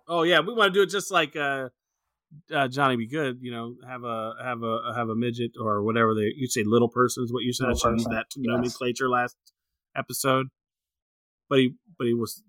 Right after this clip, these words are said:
Speaker 1: the smallest version of that.
Speaker 2: So, that's a decent list.
Speaker 1: Uh, yeah, that is. That is a decent list. I, I don't know. I never thought about that, but I've never thought about making demands. Two
Speaker 2: Really?
Speaker 1: Harleys,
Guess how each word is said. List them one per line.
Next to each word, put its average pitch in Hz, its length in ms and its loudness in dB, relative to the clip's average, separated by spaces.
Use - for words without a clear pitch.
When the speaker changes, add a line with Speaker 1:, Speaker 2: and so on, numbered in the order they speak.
Speaker 1:
the - 80 -16
smallest 117 480 -2
version 117 320 -2
of 101 100 -14
that. 104 140 -12
Speaker 2:
So, 104 220 -14
that's 285 180 4
a 190 60 4
decent 135 300 2
list. 135 280 -4
Speaker 1:
Uh, 202 280 6
yeah, 220 340 4
that 262 140 -4
is. 196 420 0
That 285 140 -4
is 254 120 -8
a 226 40 -16
decent 170 300 -6
list. 156 160 -10
I, 320 120 0
I 302 160 6
don't 302 140 6
know. 156 380 2
I 247 80 -8
never 262 160 0
thought 269 240 2
about 165 280 2
that, 156 200 -4
but 175 180 -4
I've 240 180 -2
never 240 180 -4
thought 226 220 4
about 214 200 4
making 196 360 -4
demands. 202 760 -6
Two 226 200 -4
Speaker 2:
Really? 170 100 4
Speaker 1:
Harleys, 208 600 4